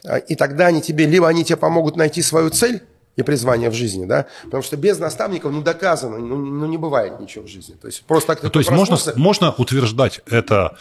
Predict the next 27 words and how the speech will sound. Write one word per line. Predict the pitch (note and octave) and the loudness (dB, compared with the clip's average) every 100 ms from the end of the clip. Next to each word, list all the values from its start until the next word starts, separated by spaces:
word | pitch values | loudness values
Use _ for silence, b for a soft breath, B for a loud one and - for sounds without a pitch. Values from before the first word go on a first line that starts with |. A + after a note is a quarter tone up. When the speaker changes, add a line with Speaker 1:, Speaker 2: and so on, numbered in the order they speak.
| B _ | B _
Speaker 2:
со | - - C3 | -2 0 0
стопроцентной | - D#3 A2+ - G2 A#2 | 0 0 2 0 -2 0
уверенностью, | F#2 E2 E2 | -2 -2 -8
что | - G#2+ | -4 -2
все | - - C#3+ C#3 | 0 0 2 2
успешные | A#2 - - A#2+ F#2+ G2+ F2+ | 2 0 0 0 0 -2 -2
люди | F#2 D3 E3+ F#3 B B - | 0 0 0 -4 B B -2
на | G#2 | 0
важных | G#2 A#2+ G2+ F2+ G#2 | 2 2 2 -2 -2
этапах | A2 G2 F#2+ | 0 0 -2
своей | F#2+ E2+ D#2 | -2 -2 -2
жизни | A2+ F3 D3+ D#3+ | 0 0 0 0
были | G#2+ G#2+ C#3+ | 0 0 2
ведомыми | G2 F#2+ A2+ F#2+ F2+ | 2 2 2 2 0
наставниками, | E2+ D#2+ F3 F3+ E3 B2+ A#2 | -2 0 0 2 0 0 0
Speaker 1:
Да. | G2 | 0
Speaker 2:
явными | F#2+ C#3+ C#3+ C#3 A2 | 2 2 2 2 2
или | G#2 A2+ | 0 0
скрыт-, | - G2+ G2+ B2 | -2 -2 -2 2
Speaker 1:
Да. | C3 | 2
Speaker 2:
или, | B2+ A2+ | 2 0
или | A2 A#2 A#2+ G#2 | -2 -4 -4 -2
спрятанными | - - - G2+ G2 F#2 F2 F2 | -4 -8 -8 -6 -4 -6 -10 -2
за | B2+ | -2
Speaker 1:
Да, | |
Speaker 2:
ширмочкой? | G#2+ - D#2 A#2 | -2 -4 -8 -2
Speaker 1:
однозначно. | C3 A2+ A2+ - | 0 0 -2 -6